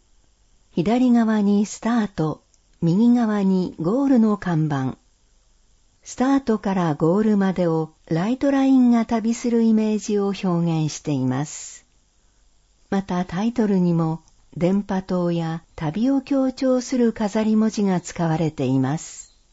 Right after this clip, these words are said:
イラスト、終わり。クッキングアンドグロー代表取締役金原恵美さん。二千二十二年六月に誕生したミヤピクルスは、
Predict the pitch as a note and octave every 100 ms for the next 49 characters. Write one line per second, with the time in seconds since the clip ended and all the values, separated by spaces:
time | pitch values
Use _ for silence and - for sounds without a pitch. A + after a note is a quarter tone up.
0 | _ _ _ _ _ _ _ _ _ _
1 | - D#3 F3+ A3+ - - G#3 G3 - _
2 | _ _ - D#3+ D#3 D#3 D3+ D3+ - _
3 | _ _ _ _ _ _ _ _ _ _
4 | _ _ _ _ _ _ - F3 - -
5 | C#4 C4+ B3+ B3 A#3+ G3+ F#3 D#3 E3+ E3
6 | C#3+ C#3+ _ _ - D3 A#3 - C4+ C4
7 | B3 A#3+ A#3+ A3 F#3+ E3+ D3+ D#3 D3+ D3
8 | C#3+ - _ - D#3+ B3+ C#4 B3 A#3 -
9 | G3 F#3 F3 D#3+ D3 C3 - _ _ _
10 | _ _ _ _ _ _ _ _ _ -
11 | E3 D#3+ C4+ C#4 C4+ B3 A#3+ A#3+ A3+ G#3+
12 | G3+ G3 F#3 E3+ D3+ D#3 A3 A#3 A#3 G#3+
13 | G3+ G#3 G3 G3 F3+ G3 F#3 F#3 - F3+
14 | E3+ D#3+ D#3 G#3+ - - E3+ E3+ - D3+
15 | C#3+ C#3+